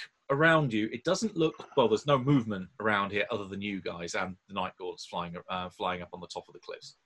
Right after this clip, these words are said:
Um, there are a few places where it looks like you could climb up the cliff to try and reach that hexagonal opening into the, into the tunnel that goes deeper into the rock. Plus, then there's the,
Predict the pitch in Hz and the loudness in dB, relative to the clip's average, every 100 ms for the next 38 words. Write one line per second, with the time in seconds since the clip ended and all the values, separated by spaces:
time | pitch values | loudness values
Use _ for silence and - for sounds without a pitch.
0 | _ _ _ _ _ _ _ 104 98 _ | _ _ _ _ _ _ _ -8 -8 _
1 | - 143 151 160 247 262 - 156 - 196 | -10 0 4 6 4 2 -4 -8 -8 -6
2 | 180 160 175 165 120 123 123 127 - - | -4 2 2 2 -2 0 0 0 -4 -2
3 | 120 - 117 - - - - 147 143 123 | -2 -2 -8 -10 -14 -8 0 2 2 0
4 | - - - 127 113 - 113 - 113 110 | -6 -12 -2 0 0 -4 -6 0 2 2
5 | 110 120 117 - 110 107 - 120 - 120 | 0 -2 -2 -4 -2 -2 -4 -8 -2 0
6 | 110 107 104 113 110 95 90 92 92 - | 0 -2 2 2 0 -6 -8 -8 -6 -6
7 | 92 92 90 - - 95 95 - 113 101 | -6 -6 -8 -12 -14 -12 -12 -6 -4 -4
8 | 85 - _ _ _ 107 110 95 95 - | -6 -10 _ _ _ -4 0 0 -2 -8
9 | - 104 113 - 107 98 98 - 80 104 | -6 0 0 2 0 0 -2 -8 -6 -4
10 | 92 - _ _ - - - _ - 143 | -6 -8 _ _ -20 -20 -20 _ 0 2
11 | 135 - 123 117 117 107 104 90 - 107 | 2 2 4 4 4 2 2 0 -4 0
12 | 98 95 | 0 -2